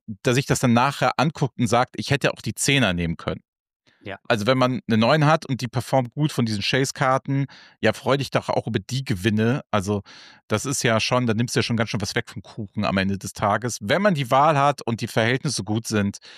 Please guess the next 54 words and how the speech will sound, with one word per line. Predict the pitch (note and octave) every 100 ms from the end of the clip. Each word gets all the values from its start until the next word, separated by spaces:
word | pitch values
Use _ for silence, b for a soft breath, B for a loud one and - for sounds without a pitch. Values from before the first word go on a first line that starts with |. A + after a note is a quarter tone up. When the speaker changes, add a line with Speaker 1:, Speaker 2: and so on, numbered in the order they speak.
| B B -
Speaker 1:
Zehner | - C3+ D3
nehmen, | C3+ B2+ B2+
das | A2+ G#2
wäre | A2+
jetzt | G#2 -
hier | G2+
gegeben. | F2+ E2 E2 D#2 - _ _ _ _ _ _ _ _ _ _ _ _ -
Speaker 2:
Ja, | A2+
und | C#3
man | A2+
kann | - A#2+
es | A#2
ja | A2+ - _
zur | - B2+
Not | B2+ C#3
auch | C3
über, | A2+ A#2+ A#2 A#2+
über | A2+
die | A2
Menge | G#2+ C3+ A#2+
wiederum | A2+ G#2+ G#2
sto-, | - A2 -
steuern, | - A#2 A2 G#2
ne? | C3
Dann | A2+
sagt | A2 G#2+
man, | A2
nimmt | G#2+
man | A2 G#2
vielleicht | A2 G#2 -
eher | A2
zwei | - A2+ B2
Neuner, | A#2+ A#2+ A2+
wenn | G#2+
man, | G#2+ G#2 A2
wenn's | A2 -
tatsächlich | B2+ - C3 C3 A#2+
auf | G#2
Speaker 1:
Ah, | A#2 A2
Speaker 2:
den, | G#2+ -
auf | A2 A2
den | A#2
Speaker 1:
ja. | G#2
Speaker 2:
tatsächlichen | - A#2 A#2 G#2 G#2
Wert | A#2 A2
ankommt, | A2+ G#2+ G#2
ne? | A#2+ B2
Auf | G#2+
die | G#2+
Wertsteigerung | G#2 - A2 G2+ G#2 G2+
und |
man | G2+
nicht | G2+ -
eher | A2 G#2 G2